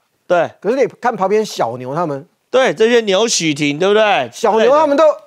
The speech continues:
Speaker 2: 比较，比较嗨啊。
Speaker 1: 对。
Speaker 2: 然后你在院内也看，你去看也是一样，徐小新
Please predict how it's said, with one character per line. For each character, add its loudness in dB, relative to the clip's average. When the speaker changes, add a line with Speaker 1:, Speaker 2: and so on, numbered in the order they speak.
Speaker 2:
比 -20
较， -2
比 -20
较 -2
嗨 2
啊。 -2
Speaker 1:
对。 0
Speaker 2:
然 0
后 4
你 2
在 2
院 2
内 2
也 -2
看， -4
你 -8
去 -2
看 -2
也 -6
是 -8
一 -6
样， -2
徐 -8
小 2
新 -4